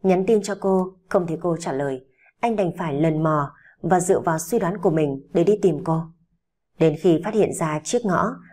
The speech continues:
mà cô đang ở đó, anh bắt đầu bàn giao nhiệm vụ.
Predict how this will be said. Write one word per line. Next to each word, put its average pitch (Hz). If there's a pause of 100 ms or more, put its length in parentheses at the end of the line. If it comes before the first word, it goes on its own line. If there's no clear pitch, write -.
mà 208
cô 226
đang 208
ở 165
đó, 151 (380)
anh 180
bắt 226
đầu 165
bàn 156
giao 202
nhiệm 185
vụ. 151